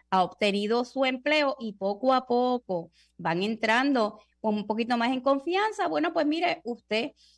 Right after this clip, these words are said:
eh, poco a poco puede abrirse y mostrar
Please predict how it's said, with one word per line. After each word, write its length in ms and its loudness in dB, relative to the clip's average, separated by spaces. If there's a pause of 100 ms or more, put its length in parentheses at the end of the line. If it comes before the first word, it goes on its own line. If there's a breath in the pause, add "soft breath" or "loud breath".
(120)
eh, 460 2
poco 180 0
a 80 0
poco 300 0
puede 360 -4
abrirse 800 -2 (280)
y 140 2
mostrar 720 2